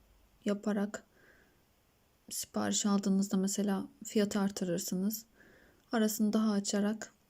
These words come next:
fiyatı düşürebilirsiniz. Yani bir başa gelen çiçek sayısını artırıp azaltabilirsiniz. Genelde ortalama bir başa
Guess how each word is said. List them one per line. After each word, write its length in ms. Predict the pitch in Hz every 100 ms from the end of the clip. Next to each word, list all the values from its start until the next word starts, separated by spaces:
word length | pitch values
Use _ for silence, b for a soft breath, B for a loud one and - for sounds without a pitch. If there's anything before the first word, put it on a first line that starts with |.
| _ -
fiyatı 320 | 208 202 202
düşürebilirsiniz. 1040 | 208 226 208 208 202 202 180 180 226 - - _ _ -
Yani 320 | 208 190 214 B B -
bir 140 | 233 208
başa 260 | 208 208
gelen 340 | 196 190 190 190
çiçek 320 | - 202 196
sayısını 580 | - 185 - 196 226 269 - B B B B B _
artırıp 420 | 240 226 - -
azaltabilirsiniz. 1040 | 226 220 214 220 196 196 196 190 196 254 - - - -
Genelde 400 | 285 269 247 214
ortalama 600 | 226 233 220 214 208 220
bir 140 | 233 226
başa 400 | 196 - 226